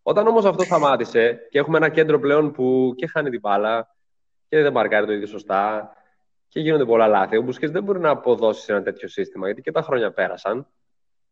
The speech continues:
και δεν ήταν ποτέ ο παίχτης σωματικά για να παίξει εξάρι. Το εξάρι που λέμε που θα ρίξει και μια κλωτσιά, ρε παιδί μου. Θα,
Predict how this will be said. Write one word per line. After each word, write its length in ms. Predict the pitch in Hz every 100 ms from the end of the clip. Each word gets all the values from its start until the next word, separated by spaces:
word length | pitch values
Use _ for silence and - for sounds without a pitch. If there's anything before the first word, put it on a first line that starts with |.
| _ -
και 140 | 170
δεν 160 | 190 208
ήταν 320 | 208 208 196
ποτέ 280 | 190 196 208
ο 120 | 202
παίχτης 560 | 202 208 - 208 - - _ _ _ -
σωματικά 640 | - 139 147 147 147 214
για 120 | 190 147
να 120 | 113
παίξει 320 | 107 - 107
εξάρι. 560 | - - 104 95 87 - -
Το 140 | 113
εξάρι 420 | 110 - 143 147
που 120 | 127
λέμε 220 | 131 147 131
που 220 | 127 127
θα 100 | 127
ρίξει 240 | 131 - 113
και 100 | 104
μια 120 | 95
κλωτσιά, 400 | 95 90 95 90
ρε 80 | 90
παιδί 200 | 90 90
μου. 100 | 92
Θα, 640 | 98 101 98 101 101 107